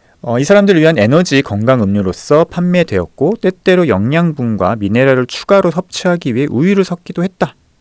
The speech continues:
달콤한 풍미와 크리스피한 마우스필을 위해 비발효성 유당을 강화한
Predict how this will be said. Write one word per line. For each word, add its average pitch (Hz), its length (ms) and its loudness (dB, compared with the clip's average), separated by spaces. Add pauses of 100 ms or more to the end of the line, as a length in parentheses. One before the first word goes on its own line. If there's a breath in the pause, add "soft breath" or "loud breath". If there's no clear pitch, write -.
(280)
달콤한 127 480 0
풍미와 147 720 0
크리스피한 160 600 -6
마우스필을 104 800 -4
위해 98 400 -2
비발효성 117 920 -6
유당을 123 420 0
강화한 92 600 -8